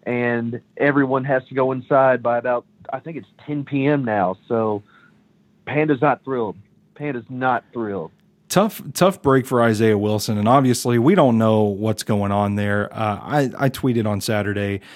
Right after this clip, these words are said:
Speaker 2: I have a hard time making sense of this situation because, you know, the opportunity to play football for a living and set yourself up for life is, is hard to come by, man. That doesn't happen for everybody. So you hate to see someone being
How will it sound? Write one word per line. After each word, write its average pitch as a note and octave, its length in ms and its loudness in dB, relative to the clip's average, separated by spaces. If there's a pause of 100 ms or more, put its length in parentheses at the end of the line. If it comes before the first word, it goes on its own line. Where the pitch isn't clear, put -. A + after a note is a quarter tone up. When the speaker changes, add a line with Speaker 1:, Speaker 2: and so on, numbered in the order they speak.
(260)
Speaker 2:
I C3 80 4
have C#3+ 140 4
a C3 60 2
hard B2+ 260 2
time A#2+ 240 2
making A2 300 0
sense A2 280 -2
of G#2+ 80 -4
this G2+ 160 -4
situation G#2+ 600 -4
because, G#2 480 -4 (460)
you B2 140 2
know, A2 200 4
the A2+ 180 0
opportunity C3 720 2
to A2 80 -4
play B2 520 0
football A2 760 -6
for A#2 300 -2
a G#2 80 -2
living G2 420 -2
and F#2 100 -10
set C3 240 -2
yourself A#2 460 -6
up A2 160 -6
for G#2+ 160 -12
life G2+ 400 -6 (100)
is, G2 280 -10
is A#2+ 180 -10
hard F3+ 280 -4
to C#3+ 60 -4
come C#3 280 0
by, F#2+ 240 -6
man. G#2 260 -6
That B2+ 140 0
doesn't D3+ 240 0
happen B2+ 420 0
for G#2 180 -4
everybody. G2+ 600 -4 (440)
So - 140 -2
you C#3 160 4
hate F3 300 2
to D#3+ 100 -2
see D3+ 220 -2
someone B2 680 0
being A2+ 580 -2